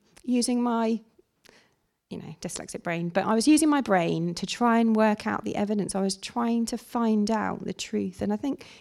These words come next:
it's really important that we do that. But it wasn't enough. I didn't know God at that point at all. I didn't even believe in God.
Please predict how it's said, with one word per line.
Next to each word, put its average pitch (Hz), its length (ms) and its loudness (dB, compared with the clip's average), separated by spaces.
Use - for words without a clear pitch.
it's - 220 -10
really 254 160 2
important 226 320 -2
that 202 100 -4
we 202 80 0
do 226 200 0
that. - 260 -4
But 277 140 6
it - 100 -4
wasn't 320 260 -2
enough. 269 380 -2
I 226 80 -6
didn't 302 200 -4
know 202 200 -4
God 196 380 -6
at 202 120 -12
that 190 180 -10
point 208 520 -8
at 196 220 -10
all. 202 200 -4
I 185 180 -6
didn't 202 200 -6
even 180 200 -6
believe 180 340 -4
in 180 100 -10
God. - 280 -10